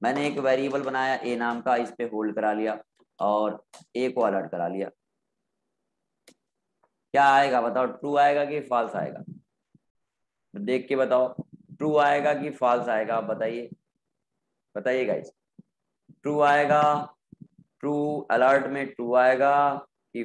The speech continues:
false आएगा? True आएगा, क्योंकि देखो disabled की value क्या है, Disabled की value क्या है, इस property disabled की value क्या है,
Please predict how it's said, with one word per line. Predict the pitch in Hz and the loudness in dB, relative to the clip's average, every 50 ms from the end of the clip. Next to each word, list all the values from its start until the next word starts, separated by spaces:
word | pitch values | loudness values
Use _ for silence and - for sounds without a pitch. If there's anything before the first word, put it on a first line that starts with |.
| - - | -6 0
false | 117 113 107 101 95 - - | 2 2 4 2 0 -2 -6
आएगा? | 58 50 - - - _ _ _ _ _ _ _ _ _ _ _ _ _ _ _ _ - - - - - | -10 -10 -12 -16 -20 _ _ _ _ _ _ _ _ _ _ _ _ _ _ _ _ -20 -18 -18 -16 -10
True | - 147 156 131 98 - _ _ _ - | -6 -6 -4 -4 -6 -10 _ _ _ 0
आएगा, | 104 127 151 165 160 131 - - - - _ _ _ _ _ - | 2 4 4 4 2 0 -4 -4 -8 -16 _ _ _ _ _ -4
क्योंकि | 120 113 - - 123 | -4 -4 -4 -4 -4
देखो | 110 120 120 - 123 135 139 147 151 151 - _ _ _ _ _ _ - | -2 -2 -2 0 0 0 2 2 0 -2 -4 _ _ _ _ _ _ -6
disabled | 123 123 - - - 147 147 147 139 151 151 151 151 147 - | -6 -6 -6 -4 0 0 0 2 4 4 2 2 0 -2 -4
की | 151 151 | -4 0
value | 143 143 139 139 143 151 151 | 0 2 2 2 0 -4 -4
क्या | 135 - 156 160 170 | -2 0 0 0 0
है, | 180 156 120 92 - - _ _ _ - | 0 -4 -6 -8 -10 -16 _ _ _ -12
Disabled | 117 117 - 131 131 131 131 127 139 147 147 143 143 135 | -12 -8 -4 0 0 0 2 2 2 0 0 0 -2 -4
की | 143 151 | -6 -4
value | 139 143 143 143 143 151 151 | -2 0 0 0 -2 -4 -4
क्या | 139 - 165 170 | -2 -2 0 0
है, | 170 151 120 - - - _ _ | 2 0 0 -2 -6 -10 _ _
इस | 123 120 - _ | -14 -14 -12 _
property | - 127 131 131 - 139 143 151 147 - 139 131 135 147 160 170 160 - - | 2 4 4 4 6 4 4 4 2 0 -2 -2 -2 -2 -2 -4 -4 -8 -12
disabled | - - - _ _ - 123 120 123 143 139 143 147 139 147 156 156 151 156 151 | -14 -16 -16 _ _ -4 -4 -2 0 2 4 4 4 6 4 4 4 2 0 -4
की | 151 156 | -2 -2
value | 147 147 147 151 156 156 | 0 0 0 0 -2 -4
क्या | 147 - 165 165 | -2 0 0 2
है, | 165 156 135 | 2 2 -2